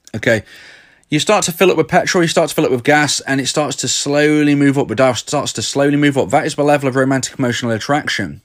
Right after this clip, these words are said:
Now, if you decided to just put in the minimum amount you needed before you could drive off and complete your journey, you would only put a small amount in. So basically, as you're watching that dial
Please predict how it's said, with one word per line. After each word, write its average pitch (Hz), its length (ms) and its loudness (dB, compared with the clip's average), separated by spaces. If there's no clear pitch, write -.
Now, 120 500 0
if 156 180 0
you 226 220 0
decided 190 760 0
to 147 520 4
just 160 260 -6
put 170 220 -4
in 131 180 0
the 120 80 0
minimum 170 400 0
amount 151 240 2
you 139 160 2
needed 131 320 0
before 156 260 -2
you 156 140 0
could - 140 -10
drive 135 400 2
off 117 260 2
and 113 100 -4
complete 123 380 -4
your 113 160 0
journey, 110 480 0
you 185 160 -2
would 226 80 0
only 214 180 2
put - 200 -6
a 147 40 -2
small 151 380 0
amount 139 380 0
in. 98 260 -6
So - 120 -4
basically, 180 440 0
as 202 140 0
you're 208 100 2
watching 165 340 0
that 131 220 -2
dial 143 500 0